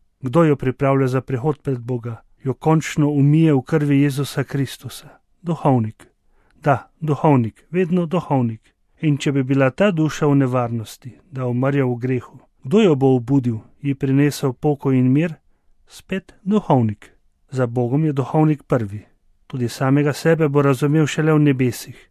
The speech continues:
Te trditve, rojene v srcu svetega župnika, se nam morebiti zdijo pretirane,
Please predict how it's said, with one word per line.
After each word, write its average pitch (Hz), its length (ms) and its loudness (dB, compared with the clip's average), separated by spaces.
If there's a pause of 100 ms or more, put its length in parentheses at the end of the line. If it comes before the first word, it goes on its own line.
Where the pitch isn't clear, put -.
(100)
Te 165 140 -2
trditve, 123 600 -4 (160)
rojene 139 420 2
v 120 80 -6
srcu 160 300 -4
svetega 143 460 0
župnika, 123 580 -8 (160)
se - 160 -2
nam 139 160 4
morebiti 143 500 2
zdijo 156 320 2
pretirane, 120 680 -2